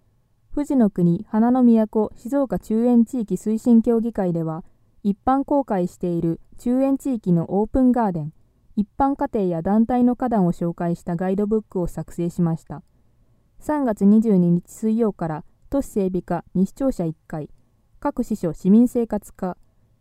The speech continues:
県中園農林事務所、見附三五九九の四で無料配布します。問い合わせ、都市整備課、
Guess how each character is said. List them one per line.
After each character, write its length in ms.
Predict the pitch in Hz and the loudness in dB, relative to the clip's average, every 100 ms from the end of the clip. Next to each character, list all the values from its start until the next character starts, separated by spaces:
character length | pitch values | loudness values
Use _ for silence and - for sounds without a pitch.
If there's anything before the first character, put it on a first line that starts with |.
| _ | _
県 220 | - 285 240 | -4 0 0
中 240 | 277 269 | 0 0
園 220 | 214 180 | 4 4
農 200 | 180 202 | 4 4
林 160 | 233 233 | 6 6
事 40 | 226 | 6
務 140 | 220 | 4
所、 220 | 214 160 - - - - | 4 -2 -8 -20 -14 -2
見 120 | 202 | 0
附 280 | - 254 247 | 0 -2 -2
三 260 | - 247 262 | 0 0 2
五 180 | 262 | 2
九 240 | 196 202 202 | 2 0 0
九 200 | - 208 | 2 2
の 100 | 165 | 4
四 260 | 185 196 | 4 4
で 160 | 165 147 | 2 -4
無 140 | 180 175 | -2 2
料 180 | 226 247 | 2 0
配 220 | 269 233 | 0 -2
布 80 | 165 | -2
し 140 | - | -4
ま 140 | 156 | -4
す。 160 | 160 - - _ _ _ _ _ | -4 -12 -20 _ _ _ _ _
問 180 | - 254 | -2 0
い 60 | 254 | 2
合 60 | |
わ 100 | 226 | 0
せ、 260 | 214 196 190 _ _ - | 0 -4 -6 _ _ -6
都 100 | 196 | -4
市 140 | 202 254 | -4 -4
整 180 | 240 | -2
備 140 | 233 220 | -2 -2
課、 220 | 214 208 | -4 -6